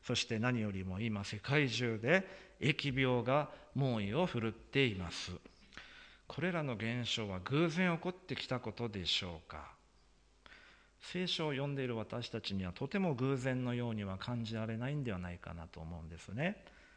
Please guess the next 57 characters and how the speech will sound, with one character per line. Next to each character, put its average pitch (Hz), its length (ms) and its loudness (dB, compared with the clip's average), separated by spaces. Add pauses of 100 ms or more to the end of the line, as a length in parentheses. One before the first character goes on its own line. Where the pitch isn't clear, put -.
(920)
聖 175 260 2
書 127 160 2
の 107 120 -2
予 127 140 -2
言 151 260 -2
通 151 220 -2
り 139 120 -2
に 123 180 -2
今 127 140 -2
ま 127 160 -2
さ 170 140 -4
に 135 120 -2
な 110 140 2
っ 127 60 -2
て - 220 -6
い 120 100 0
る 180 140 4
と 110 420 0 (320)
私 107 300 -4
た 110 120 -6
ち - 140 -10
に 95 100 -4
は 80 80 -6
感 123 280 -2
じ 117 120 -2
ら 117 120 0
れ 120 100 -2
る 139 120 -4
ん 147 100 -2
で 110 80 -2
は 95 140 -2
な 110 160 -2
い 120 80 -2
で 90 160 -8
し - 140 -2
ょ 82 40 -10
う 80 240 -16
か。 - 60 -14 (840)
こ 151 140 0
れ 165 120 6
ら 131 100 4
の 104 140 0
不 151 140 0
思 160 200 4
議 151 140 2
と 135 320 2 (220)
印 147 600 4
に 139 300 0 (340)
私 156 340 -6
た 107 100 -6
ち - 140 -6
は 82 120 -6
神 175 280 0
の 92 180 -4
警 156 320 0
告 170 400 -2
を 151 200 -2